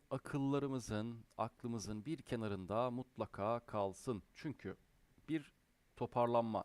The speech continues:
en azından bir düzeltme hareketi bekliyorsak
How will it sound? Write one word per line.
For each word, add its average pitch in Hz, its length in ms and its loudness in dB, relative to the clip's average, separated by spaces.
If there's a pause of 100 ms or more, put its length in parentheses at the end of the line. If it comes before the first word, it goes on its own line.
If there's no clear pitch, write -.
en 160 100 0
azından 98 320 -2
bir 98 140 -8
düzeltme 107 440 2
hareketi 95 360 -2
bekliyorsak 117 720 -2